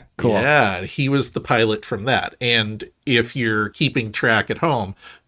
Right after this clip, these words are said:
Speaker 2: uh, of the three confirmed Navy videos, the flir video was the one from the Nimitz incident.
Speaker 1: Okay. I need a, like,
Speaker 2: The
Speaker 1: spreadsheet of these. I know
Speaker 2: <laughs>
Speaker 1: there's
Speaker 2: I
Speaker 1: only
Speaker 2: know, dude.
Speaker 1: three, but
Speaker 2: Yeah.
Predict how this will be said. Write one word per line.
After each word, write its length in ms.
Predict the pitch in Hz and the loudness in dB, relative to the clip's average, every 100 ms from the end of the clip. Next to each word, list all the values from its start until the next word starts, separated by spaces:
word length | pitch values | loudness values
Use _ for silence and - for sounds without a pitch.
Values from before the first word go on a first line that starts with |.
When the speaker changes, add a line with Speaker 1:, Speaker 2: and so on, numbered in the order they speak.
| - | -4
Speaker 2:
uh, 260 | 107 101 104 | 0 0 2
of 280 | 131 127 123 | 2 2 0
the 100 | 120 | -2
three 600 | - 131 131 127 127 117 | 0 0 0 0 -2 -4
confirmed 500 | - 107 - 123 120 101 | -6 -4 -2 -2 0 -2
Navy 300 | 110 120 127 | -2 -2 -2
videos, 560 | 135 139 156 170 - - _ _ _ _ - | -2 0 0 -2 -6 -14 _ _ _ _ -8
the 140 | 110 | -8
flir 720 | - - - 135 160 143 110 | -8 -10 -2 0 2 2 0
video 560 | 87 92 87 87 87 85 - - _ - | -4 -8 -8 -10 -10 -12 -16 -20 _ -2
was 280 | 113 - | 0 0
the 100 | - | -2
one 280 | 107 104 98 | -2 -2 -6
from 300 | 95 117 98 | -4 -4 -4
the 100 | 95 | -6
Nimitz 500 | 95 90 90 - - - | -6 -8 -6 -6 -6 -8
incident. 380 | 95 - - - _ _ _ _ _ _ _ | -12 -12 -14 -18 _ _ _ _ _ _ _
Speaker 1:
Okay. 300 | 135 127 - - - - - _ - | 0 0 0 -6 -16 -20 -20 _ 0
I 60 | 127 | 4
need 220 | 135 131 | 8 8
a, 200 | 110 95 | 6 4
like, 220 | 101 104 | 2 2
Speaker 2:
The 60 | 101 | 0
Speaker 1:
spreadsheet 560 | - 107 98 110 107 | 0 -2 -2 -6 -6
of 180 | - - | -8 -8
these. 340 | - 101 - - | -8 -6 -8 -6
I 140 | - | 2
know 180 | 131 131 | 6 6
Speaker 2:
<laughs> 0 | |
Speaker 1:
there's 180 | 120 170 | 8 6
Speaker 2:
I 60 | 143 | 8
Speaker 1:
only 140 | 139 | 6
Speaker 2:
know, 100 | 104 | 4
dude. 200 | 113 113 | 2 2
Speaker 1:
three, 140 | 101 | 0
but 280 | 101 104 95 - _ _ - - - - - _ - - | -4 -2 -2 -6 _ _ -2 0 0 -8 -20 _ -8 -6
Speaker 2:
Yeah. 260 | - - | 0 0